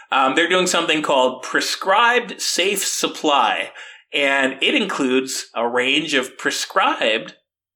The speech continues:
opioids, stimulants, you know, whatever, whatever you want, what you want, what you need. Hit me up. I gotcha, man. <laughs> I gotcha. I gotcha, eh? Um, so yeah, meth, <laughs> heroin, and coke. You know, what you want your people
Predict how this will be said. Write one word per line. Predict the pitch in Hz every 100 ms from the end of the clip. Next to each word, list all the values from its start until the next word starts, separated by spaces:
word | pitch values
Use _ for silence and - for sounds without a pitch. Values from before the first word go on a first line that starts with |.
| -
opioids, | 113 131 135 131 127 127 123 123
stimulants, | - - - 113 123 120 127 127 123 - -
you | 277
know, | 320
whatever, | 349 240 156 131 -
whatever | 196 285 156
you | 127
want, | 117 131
what | 214 240
you | 220
want, | 202 165 -
what | 190 196
you | 175
need. | 180 170 135 95 - _ _ - - - -
Hit | 214
me | 185 180
up. | 180
I | 185 196
gotcha, | 180 175 175 156 127
man. | 120 120 120 123 - -
<laughs> | - 880 185
I | 185
gotcha. | 185 190 185 143 135
I | 123 147
gotcha, | 180 180 135
eh? | 117 123 147 - - - - -
Um, | 135 127 120 123
so | 135 202
yeah, | 202 123
meth, | 139 208 202 - -
<laughs> | -
heroin, | 190 196 180 185 180
and | 175 151
coke. | - 175 131 107 -
You | - 185 220
know, | - - _ _
what | 226 320 -
you | 190
want | 135 117 117
your | 123
people | 123 120 110 107 -